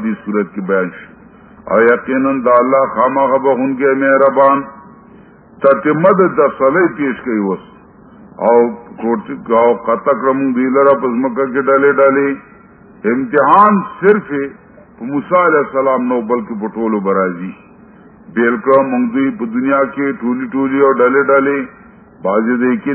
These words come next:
نیکان او بعضې دوی کې بې د دې نه. ازمېښت هم کړی په دوی په خوشحالۍ او په تکلیفونو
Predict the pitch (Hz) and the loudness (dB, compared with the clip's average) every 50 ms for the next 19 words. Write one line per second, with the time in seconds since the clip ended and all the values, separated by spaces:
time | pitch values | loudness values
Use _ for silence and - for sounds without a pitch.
0 | 135 131 131 113 - - 139 139 135 139 139 131 117 117 120 123 120 120 135 135 | -2 -2 -4 -2 -2 0 0 2 2 2 0 0 0 2 2 2 2 0 -2 -4
1 | 131 139 135 117 131 139 127 123 135 139 135 135 139 135 131 139 139 139 139 139 | -4 -4 -4 -6 -6 -8 -6 -4 -4 -2 -2 -2 -2 -2 -2 0 0 0 0 0
2 | 135 139 139 - - - - - - - - - - - 85 92 90 98 107 117 | -2 -2 -4 -6 -14 -20 -20 -20 -20 -20 -20 -20 -14 -10 -8 -6 -4 -2 0 0
3 | 117 104 123 127 127 113 101 123 123 127 127 110 104 120 120 113 135 139 139 117 | 0 -2 -2 -4 -4 -2 0 2 2 2 2 2 0 -4 -4 -2 -2 -4 -4 -4
4 | 104 123 101 107 104 127 135 139 139 139 139 135 135 127 113 139 113 131 143 139 | -6 -8 -10 -8 -4 0 2 2 2 4 2 2 2 0 -2 -4 -4 -2 -2 -2
5 | 123 127 131 123 110 131 139 139 | -2 -4 -6 -6 -4 -2 -2 -2